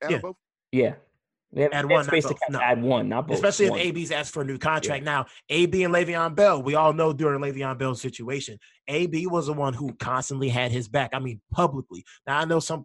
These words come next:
Speaker 2: a lot of players did not trash Le'Veon Bell. I know the offensive line did.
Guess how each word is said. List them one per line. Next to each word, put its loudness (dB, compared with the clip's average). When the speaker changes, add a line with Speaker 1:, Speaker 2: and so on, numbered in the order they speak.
Speaker 2:
a -4
lot 4
of -2
players -4
did -2
not 0
trash -2
Le'Veon -4
Bell. -6
I -4
know -4
the 0
offensive -4
line 0
did. -2